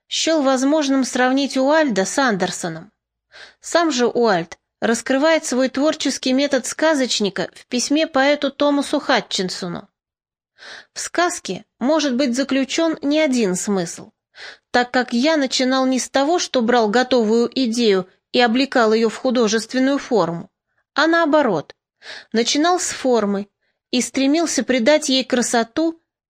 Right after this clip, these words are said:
таящую в себе много загадок и много разгадок».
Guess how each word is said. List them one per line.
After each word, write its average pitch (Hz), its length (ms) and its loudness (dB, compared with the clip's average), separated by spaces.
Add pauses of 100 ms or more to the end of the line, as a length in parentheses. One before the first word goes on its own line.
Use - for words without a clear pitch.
(100)
таящую 233 640 0
в - 40 -4
себе 214 300 0
много 226 360 2
загадок 220 680 0 (260)
и 220 140 0
много 214 340 2
разгадок». 202 720 -2